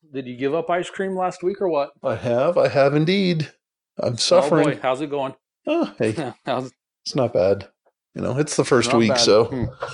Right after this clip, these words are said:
Speaker 2: I haven't started
Speaker 1: <laughs>
Speaker 2: shaking yet.
Speaker 1: You, you haven't had the sweats or anything yet?
Speaker 2: No, no. You know, if I were to start sweating, I'm sure cookies and cream would come out of my pores or something like that.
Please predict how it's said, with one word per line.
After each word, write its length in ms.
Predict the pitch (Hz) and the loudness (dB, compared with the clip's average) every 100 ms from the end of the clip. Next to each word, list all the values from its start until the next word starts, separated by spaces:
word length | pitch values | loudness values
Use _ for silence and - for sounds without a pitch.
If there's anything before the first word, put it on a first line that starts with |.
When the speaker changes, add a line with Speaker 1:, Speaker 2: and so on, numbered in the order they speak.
| 131 - - - | -10 -10 -16 0
Speaker 2:
I 80 | 160 | 2
haven't 160 | 156 | 4
started 280 | 139 147 127 | 4 4 4
Speaker 1:
<laughs> 0 | |
Speaker 2:
shaking 380 | 123 127 113 110 | 2 2 2 0
yet. 300 | 110 113 - - - _ _ _ _ _ | 0 0 -2 -10 -20 _ _ _ _ _
Speaker 1:
You, 160 | - 143 | -4 -4
you 140 | 135 131 | -2 -4
haven't 140 | 131 | -2
had 140 | 131 | -2
the 80 | 117 | -2
sweats 320 | - 139 127 127 | -4 -2 -2 -2
or 60 | |
anything 300 | 110 110 104 | -4 -4 -6
yet? 220 | 104 104 - _ | -4 -6 -10 _
Speaker 2:
No, 480 | 127 120 117 117 120 | 0 2 2 2 0
no. 180 | 123 - - | -2 -8 -8
You 160 | - 143 | -4 0
know, 140 | 156 147 | 2 2
if 200 | - 202 | 2 2
I 60 | |
were 80 | 185 | 2
to 60 | 107 | 0
start 260 | - 107 | 2 2
sweating, 340 | - 113 110 107 | 2 2 2 2
I'm 100 | 107 | 0
sure 160 | 135 | 0
cookies 340 | - 135 117 104 | 0 0 0 0
and 100 | 95 | 0
cream 180 | 117 113 | 0 0
would 140 | 92 | 0
come 160 | - 113 | 0 0
out 120 | 101 | 0
of 100 | 98 | 0
my 120 | 95 | -2
pores 420 | - 120 110 110 | 0 2 2 2
or 80 | 110 | 0
something 320 | - - 127 | -2 -2 -2
like 160 | 117 117 | -4 -2
that. 240 | 113 117 | 0 0